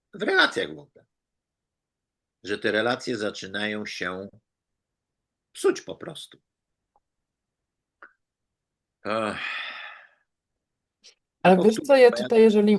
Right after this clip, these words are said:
Speaker 2: mogę, bo mi się tak
Speaker 1: Tak, tak,
Speaker 2: przypomniało,
Speaker 1: oczywiście.
Speaker 2: e, takie świeże, bo to przedwczoraj miałam takie do czynienia z, można powiedzieć, m-, młodymi żon-, żonkisiami. Niedawno wzięli ślub, ale już dorośli ludzie,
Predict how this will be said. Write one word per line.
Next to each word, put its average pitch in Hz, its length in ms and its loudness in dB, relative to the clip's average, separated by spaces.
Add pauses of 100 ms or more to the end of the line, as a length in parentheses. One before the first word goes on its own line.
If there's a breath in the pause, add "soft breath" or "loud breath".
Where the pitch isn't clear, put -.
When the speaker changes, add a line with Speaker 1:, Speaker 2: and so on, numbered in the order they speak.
(140)
Speaker 2:
mogę, 190 320 2
bo 180 120 -2
mi 185 120 -4
się 190 80 -10
tak 180 140 -10
Speaker 1:
Tak, - 100 -20
tak, 214 100 2
Speaker 2:
przypomniało, 185 340 4
Speaker 1:
oczywiście. 127 460 -4 (580)
Speaker 2:
e, 170 540 6 (200)
takie 196 340 6
świeże, 196 720 6
bo 170 140 0
to 175 240 4
przedwczoraj 185 640 -2
miałam 180 360 -2
takie 196 340 -2 (260)
do 196 140 -6
czynienia 202 640 0
z, 185 460 0 (460 soft breath)
można 202 240 0
powiedzieć, 196 720 2
m-, 190 200 -4 (100)
młodymi 208 540 4
żon-, 208 240 2 (180)
żonkisiami. 202 1000 -4 (720)
Niedawno 202 460 4
wzięli 196 320 0
ślub, 185 420 0
ale 339 240 2
już 302 160 -4
dorośli 214 520 2
ludzie, 165 560 -2